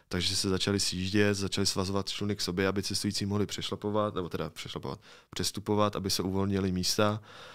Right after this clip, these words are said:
a dva čluny se pak vydali zpátky.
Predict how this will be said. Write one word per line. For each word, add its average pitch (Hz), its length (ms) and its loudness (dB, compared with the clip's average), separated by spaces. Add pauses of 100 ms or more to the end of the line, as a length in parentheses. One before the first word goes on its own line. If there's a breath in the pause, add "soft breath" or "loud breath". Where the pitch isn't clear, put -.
(220 loud breath)
a 90 440 6 (100)
dva 101 180 2
čluny 98 240 2
se - 100 2
pak 98 160 2
vydali 98 260 2
zpátky. 85 580 -2